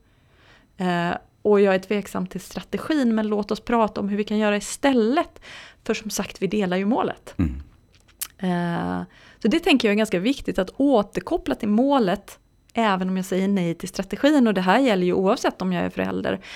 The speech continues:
Speaker 1: eller om jag är pedagog. För det kan ju mycket vara så, väl vara så att jag är pedagog och så kommer föräldern och säger, "Jag vill att ni låter min dotter sitta i ett eget rum och räkna matte tillsammans
Speaker 2: Mm.
Speaker 1: med en resursperson."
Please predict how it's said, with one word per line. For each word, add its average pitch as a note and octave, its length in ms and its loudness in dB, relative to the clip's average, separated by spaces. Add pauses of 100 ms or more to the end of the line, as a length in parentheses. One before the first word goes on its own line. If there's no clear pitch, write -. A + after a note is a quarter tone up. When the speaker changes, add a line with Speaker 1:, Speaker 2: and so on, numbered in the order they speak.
(200)
Speaker 1:
eller F3+ 240 0
om F3 100 -4
jag F3+ 100 -2
är - 40 -4
pedagog. - 640 0 (240)
För - 80 -4
det F#3+ 60 2
kan A3 120 2
ju C4 60 4
mycket A#3+ 240 0
vara G3 120 -2
så, - 140 -6
väl F3 240 0
vara E3+ 120 -2
så F#3 100 -6
att F3+ 120 -8
jag E3+ 60 -2
är E3+ 40 -4
pedagog A3 540 2
och E3+ 80 -4
så F3+ 80 -4
kommer F#3 280 -2
föräldern A3 440 0
och G3+ 60 -4
säger, E3+ 360 -2
"Jag F#3+ 160 2
vill F3 180 -2
att E3+ 100 -6
ni E3+ 140 -4
låter E3 260 -4
min D#3+ 160 -6
dotter D#3 220 -8
sitta D3+ 260 -8
i D#3+ 40 -2
ett D#3+ 80 -6
eget E3 280 -2
rum G#3+ 160 0
och E3+ 60 0
räkna D#3+ 260 -2
matte E3+ 260 -6
tillsammans D#3+ 400 -2
Speaker 2:
Mm. C#3+ 120 -2
Speaker 1:
med D#3 80 -2
en E3 60 -4
resursperson." F3 880 0